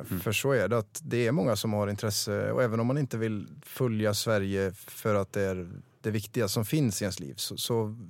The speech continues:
Speaker 2: vill man titta på matchen för det är en folkfest.
Speaker 1: Mm.
Speaker 2: Eh, så att vi kan välja att vara stridslystna e-sport där och, och, och stå tomt. Eller så kan vi ta hand om de gäster som faktiskt älskar oss, eh, och visa fotbollen också.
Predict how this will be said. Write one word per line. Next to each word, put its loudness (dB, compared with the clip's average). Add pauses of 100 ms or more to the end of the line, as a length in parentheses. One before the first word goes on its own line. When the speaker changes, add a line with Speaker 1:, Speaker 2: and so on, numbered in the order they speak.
(160)
Speaker 2:
vill 0
man 2
titta -6
på -2
matchen -2
för -6
det 2
är 2
en -4
folkfest. -4 (120)
Speaker 1:
Mm. 0 (360)
Speaker 2:
Eh, -4
så -2
att -10
vi -2
kan 4
välja 4
att 2
vara 4 (800)
stridslystna 2
e-sport 2
där 4 (100)
och, 2
och, 0
och -6
stå -2
tomt. -2 (240)
Eller 0
så -2
kan 2
vi 2
ta 2
hand 4
om 6
de 2 (320)
gäster -2
som 2
faktiskt 0
älskar 2
oss, 0
eh, -2
och -2
visa 0
fotbollen 0
också. -2